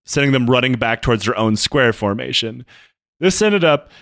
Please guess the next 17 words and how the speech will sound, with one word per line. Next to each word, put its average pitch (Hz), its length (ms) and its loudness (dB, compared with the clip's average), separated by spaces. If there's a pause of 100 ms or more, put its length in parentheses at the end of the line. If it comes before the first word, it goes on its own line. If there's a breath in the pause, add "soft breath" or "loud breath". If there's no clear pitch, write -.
(100 loud breath)
they 147 120 0
trampled 165 580 0
over 160 240 2
their 143 180 2
own 143 240 2
men, 120 480 0
ran 143 300 0
into 165 260 0
their 156 200 2
own 147 200 4
<laughs> - 0 -
spears. 170 920 0 (480 loud breath)
It's 139 160 -12
just 175 240 -2 (340 loud breath)
incredible 156 680 0
stuff. 104 480 0 (340 soft breath)
Um, 123 460 0